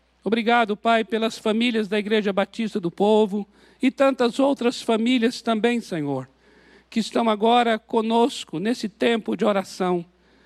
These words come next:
Te dou graças porque o Senhor estabeleceu, criou a família. E de uma maneira muito linda, o Senhor também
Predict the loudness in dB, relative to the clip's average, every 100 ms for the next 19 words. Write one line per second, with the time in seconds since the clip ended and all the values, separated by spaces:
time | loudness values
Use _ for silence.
0 | _ _ _ -20 -20 -6 0 0 2 2
1 | 2 0 -4 -14 -8 -4 -2 -2 -2 0
2 | 2 4 4 2 -4 -4 0 0 0 -4
3 | -6 0 2 2 0 -2 2 4 4 2
4 | -2 -2 0 0 0 -6 -12 _ _ _
5 | _ -20 -20 _ -4 0 2 2 2 2
6 | -2 -2 -2 0 0 0 -2 -4 -2 0
7 | 2 0 -2 -2 0 0 -4